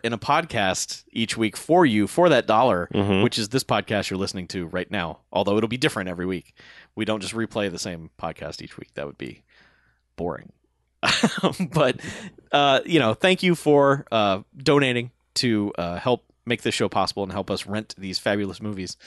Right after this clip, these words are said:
Speaker 2: Mm-hmm.
Speaker 1: Uh, this one was on Amazon Prime in H D. Why? I don't know, but there's an H D print of this movie out there, so cool. Um,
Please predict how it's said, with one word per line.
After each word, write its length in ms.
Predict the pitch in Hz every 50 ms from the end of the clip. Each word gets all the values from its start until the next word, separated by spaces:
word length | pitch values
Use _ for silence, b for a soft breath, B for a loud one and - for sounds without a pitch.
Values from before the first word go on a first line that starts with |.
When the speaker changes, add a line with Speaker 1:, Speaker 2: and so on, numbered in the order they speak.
| B
Speaker 2:
Mm-hmm. 400 | B 101 95 104 98 98 101 - 85
Speaker 1:
Uh, 300 | 87 87 85 82 85 82 - _
this 160 | - 101 -
one 280 | - 95 95 92 90 87
was 120 | 101 95
on 140 | 98 98 98
Amazon 280 | 95 95 92 95 95 92
Prime 240 | - - 104 98 95
in 60 | 98
H 180 | 104 98 - -
D. 220 | 123 117 104 95 - _ -
Why? 420 | - - 90 98 117 117 101 104 101
I 60 | 101
don't 120 | 104 107 104
know, 220 | 110 107 95 95
but 240 | 101 92 92 92 101 _ _ _ _ -
there's 240 | - 95 95 90
an 60 | 98 107
H 140 | 107 104 -
D 100 | 135 117
print 180 | - 147 139
of 60 | 143 135
this 120 | 147 135
movie 240 | 151 185 175 139 120
out 120 | 110 107 -
there, 200 | 110 107 110 107
so 300 | - - 107 107 110 - _ _ _ _ _ _ _ _ _ _ _ _ _ - -
cool. 340 | - - 143 139 120 - B B B B B B B B B
Um, 600 | - - 117 120 123 123 123 123 127 123 127 127